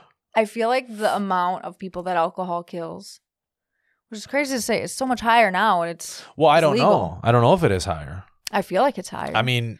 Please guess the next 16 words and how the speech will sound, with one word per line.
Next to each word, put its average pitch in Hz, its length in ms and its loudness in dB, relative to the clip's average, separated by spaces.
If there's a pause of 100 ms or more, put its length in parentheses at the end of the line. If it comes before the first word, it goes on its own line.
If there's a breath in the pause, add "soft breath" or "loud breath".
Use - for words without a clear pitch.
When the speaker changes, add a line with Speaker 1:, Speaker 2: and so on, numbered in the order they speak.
(160)
Speaker 2:
it, 117 180 -10
it 120 100 -8
might 131 240 0
not 127 240 0
be 113 360 -6 (180)
higher. 113 560 0
I 151 80 0
mean, 131 440 -4 (200)
if 127 180 -8
you 143 140 -6
go 143 200 4
from 120 180 -8
alcohol 113 400 4
poisoning, 113 480 -4
like 92 180 -4
alcohol 101 400 -2